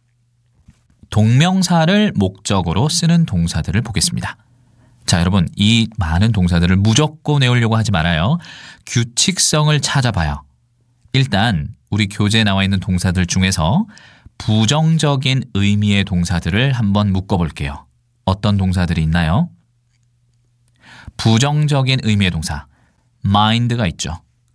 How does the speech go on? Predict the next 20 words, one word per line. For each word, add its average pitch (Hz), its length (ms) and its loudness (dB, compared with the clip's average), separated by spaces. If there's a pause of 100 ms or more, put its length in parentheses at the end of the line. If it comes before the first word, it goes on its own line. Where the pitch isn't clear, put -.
꺼려하다. 139 800 0 (880)
deny, 131 800 2 (480)
부인하다. 120 800 2 (600)
자, 80 300 -4
이런 156 360 2
동사들 117 380 0
한번 80 180 0
생각해 85 300 -4
보세요. 69 300 -6 (560)
과거에 127 680 2
해보니까 220 540 0
안 104 160 2
좋은 110 220 0
거예요. 82 680 0
그래서 139 300 0
꺼려하는 190 500 2
거죠. 71 440 -6 (840)
deny 175 520 6
같은 98 280 -2
경우에는요, 90 580 2